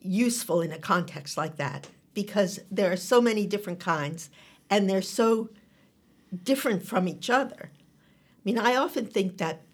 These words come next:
the kind of discussion that talks about the animal is really just a way of talking about people.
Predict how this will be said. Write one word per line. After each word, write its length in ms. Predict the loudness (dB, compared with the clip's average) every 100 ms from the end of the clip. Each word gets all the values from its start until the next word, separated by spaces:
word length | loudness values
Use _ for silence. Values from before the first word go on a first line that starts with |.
| _ _ _ -16
the 120 | -4 -4
kind 560 | 0 2 4 4 0 0
of 400 | 2 4 2 -4 -16 _ _ _ -4
discussion 840 | -4 0 0 0 0 -2 -2 -6 -14 -20 _ _ _ _ _
that 240 | -2 -2 2
talks 320 | 2 2 -2
about 380 | -2 -2 -4 -10 _ _
the 460 | -8 -4 0 2 2
animal 540 | 0 -4 -8 -14 -18 -20 _ _ _ _ _ _ _ _ _ _ _ _ _ _ _ _ _ _ _ _ _
is 200 | -2 0
really 580 | 2 4 6 4 2 -6 -18 _ _ _ _ -8
just 320 | 0 0 0
a 60 | 0
way 180 | 2 2
of 80 |
talking 360 | 0 -6 -6 -8
about 240 | -8 -10
people. 300 | -12 -14 -16